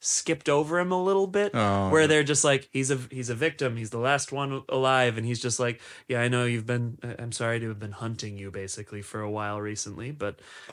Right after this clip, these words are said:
Speaker 1: I, I,
Speaker 2: <laughs>
Speaker 1: I just, you know, I don't trust people." And it was quite literally Gandalf the entire time playing this game, 'cause all of the dwarves were not in the house right away. They basically, like,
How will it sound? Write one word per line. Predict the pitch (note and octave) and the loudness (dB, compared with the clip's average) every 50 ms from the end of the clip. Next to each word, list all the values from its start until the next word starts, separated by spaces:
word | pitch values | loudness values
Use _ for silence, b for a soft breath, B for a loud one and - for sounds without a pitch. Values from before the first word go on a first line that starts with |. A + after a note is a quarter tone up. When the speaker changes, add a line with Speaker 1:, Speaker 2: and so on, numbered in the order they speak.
| B _ | B _
Speaker 1:
I, | - A2+ A2 G#2+ | -6 -6 -6 -4
I, | - - A2 - - | -4 -4 -6 -6 -6
Speaker 2:
<laughs> | - - | -4 -4
Speaker 1:
I | A#2 | -2
just, | A2+ A#2+ A#2 - - - | -2 -2 -2 -4 -4 -4
you | C3 B2 A#2 | -4 -4 -4
know, | A2+ A2 | -4 -2
I | - B2+ C3+ | -2 0 0
don't | E3 F3 D#3+ | 2 0 0
trust | - F3+ F3 D#3+ - - - | 0 -2 -2 -2 -2 -6 -8
people." | - C3 A#2 - - E2 - | -10 -10 -8 -8 -8 -6 -4
And | - D3+ D3+ D3+ D3 - - _ _ _ _ _ - - _ _ | -2 -2 -2 -2 -6 -10 -16 _ _ _ _ _ -20 -20 _ _
it | - D3+ | -2 0
was | D3 D#3 D3+ | 0 0 0
quite | - - F3 E3 D#3 | 2 2 2 2 4
literally | E3 F#3 F3+ F3+ F3 E3 D#3+ D3 | 2 2 4 4 4 4 2 2
Gandalf | C#3 A#2+ C3+ C#3+ D#3 D#3+ D#3+ D3 C#3 C3 B2 - | 0 0 0 2 2 2 4 4 2 2 0 -2
the | - C3 | -4 -4
entire | B2 B2 B2 C#3 D3 D3 C#3 | -4 -2 -2 0 0 0 0
time | C#3 - C3+ C3+ C3+ B2+ B2 | -2 -2 -4 -4 -2 -4 -4
playing | - C#3 C3 C3+ C3+ C3 | -4 -4 -4 -2 -2 -2
this | B2+ A#2+ - B2+ | -4 -4 -4 -4
game, | A#2+ B2+ C3 C3 C3 B2+ B2 A#2+ A#2 B B B B | -2 -2 0 0 0 0 -2 -4 -6 B B B B
'cause | - D3 C#3 | -2 0 2
all | D3+ E3 F3+ F#3+ | 4 4 4 4
of | F#3 D#3 | 2 2
the | D3+ D#3+ D3 C#3 B B B B | 2 2 2 2 B B B B
dwarves | - D#3+ F3+ F3+ E3+ D3 B2+ B2+ | 0 2 4 4 4 2 2 0
were | C#3 D3 | 0 2
not | D3+ D#3 D#3+ C#3 | 2 2 2 2
in | D3+ E3 E3 | 2 2 2
the | D3+ C3+ | 0 2
house | C3 D#3+ F#3 F3 - - | 2 2 2 2 2 2
right | C3 A#2 A2+ | 0 2 2
away. | A#2 G#2+ G#2+ G#2 G2+ G#2 G#2+ B B B B B | 0 0 -2 -2 -2 -4 -6 B B B B B
They | C3 | 0
basically, | C3 D3 D3+ D3 - C3 D3 C#3+ | 0 2 2 2 0 -2 0 2
like, | C#3 C3 B2 A#2 - | 2 2 2 2 -2